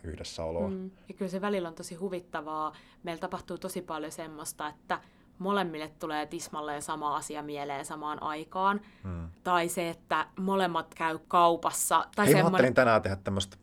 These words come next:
Speaker 1: tämmöstä ruokaa.
Speaker 2: Ja sit
Speaker 1: Tällä
Speaker 2: toinen on silleen, arvaa mitä mä just ostin kaupasta.
Speaker 1: Niin.
Speaker 2: Ja tai muita semmoista, että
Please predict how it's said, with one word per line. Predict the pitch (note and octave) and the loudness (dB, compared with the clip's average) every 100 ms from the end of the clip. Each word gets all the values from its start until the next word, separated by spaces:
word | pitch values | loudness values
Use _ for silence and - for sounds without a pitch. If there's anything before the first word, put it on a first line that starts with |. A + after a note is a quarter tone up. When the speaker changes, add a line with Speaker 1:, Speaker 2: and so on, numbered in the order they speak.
| - - | -4 2
Speaker 1:
tämmöstä | A2 G2+ - G2 | 4 2 -2 2
ruokaa. | F2 D#2 E2+ D#2+ | 2 2 -2 4
Speaker 2:
Ja | C4+ | 6
sit | C4 B3 | 8 8
Speaker 1:
Tällä | |
Speaker 2:
toinen | - A#3+ A3 | 10 10 8
on | |
silleen, | G#3 G#3+ G3+ | 6 4 6
arvaa | A3 G#3 G#3 | 6 8 6
mitä | G3 F#3+ | 6 2
mä | |
just | F#3+ F#3+ G3 | 2 2 0
ostin | F3+ G#3 - | -2 -2 2
kaupasta. | G3 G3+ G#3+ - C4 F3+ | 2 4 2 4 4 4
Speaker 1:
Niin. | D#3+ D#2+ - | -4 -6 -6
Speaker 2:
Ja | - G#3+ | 0 0
tai | G3+ F3+ F3 | 4 4 6
muita | F#3+ F#3 F3+ | 4 2 2
semmoista, | F3 D#3+ E3+ - | 0 -2 -4 -2
että | E3+ | -4